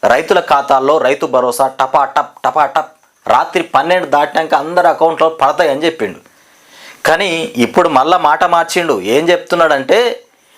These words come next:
మార్చి ముప్పై ఒకటి లోపు అందరి ఖాతాల్లో డబ్బులు వేస్తామని చెప్తుండు. అంటే రెండు నెలల సమయం కావాలంట. రెండు నెలల సమయంలో డబ్బులు వేస్తామని చెప్తున్నటువంటి మాట. ఇన్ని రకాలుగా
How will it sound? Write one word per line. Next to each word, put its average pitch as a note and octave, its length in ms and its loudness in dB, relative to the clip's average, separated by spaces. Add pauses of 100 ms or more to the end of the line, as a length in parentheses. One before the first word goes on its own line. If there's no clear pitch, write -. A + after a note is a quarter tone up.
(160)
మార్చి D3 540 0
ముప్పై F3+ 340 2
ఒకటి E3+ 240 2
లోపు D#3+ 560 0 (140)
అందరి F#3 340 0
ఖాతాల్లో D#3 500 2
డబ్బులు C#3+ 340 0
వేస్తామని C3 400 -2
చెప్తుండు. A#2 420 -4 (380)
అంటే - 160 0
రెండు D#3 220 0
నెలల F#3 240 2
సమయం F#3 380 0
కావాలంట. C3 500 0 (1600)
రెండు D#3+ 240 2
నెలల G#3+ 180 2
సమయంలో G3 800 0
డబ్బులు F3 340 2
వేస్తామని F#3 440 0
చెప్తున్నటువంటి D#3+ 560 0
మాట. D3 220 0 (2250)
ఇన్ని A#3 240 2
రకాలుగా A3 680 0